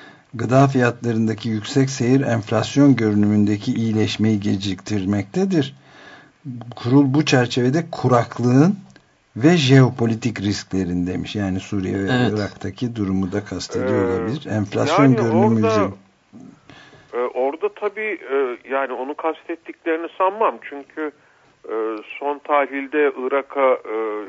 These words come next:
Speaker 3: işte Suriye'ye ihracat yapamadığınız zaman gıda ihracatı içeride arz fazlası oluşur. O da fiyatları,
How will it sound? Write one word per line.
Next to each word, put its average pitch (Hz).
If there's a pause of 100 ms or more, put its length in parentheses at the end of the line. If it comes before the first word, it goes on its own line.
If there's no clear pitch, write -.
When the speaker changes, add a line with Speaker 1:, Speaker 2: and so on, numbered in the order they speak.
Speaker 3:
işte - (140)
Suriye'ye 123 (140)
ihracat 123
yapamadığınız 117
zaman 110
gıda 117
ihracatı 101
içeride 156 (500)
arz 185 (120)
fazlası 123
oluşur. 107
O 170
da 180
fiyatları, 160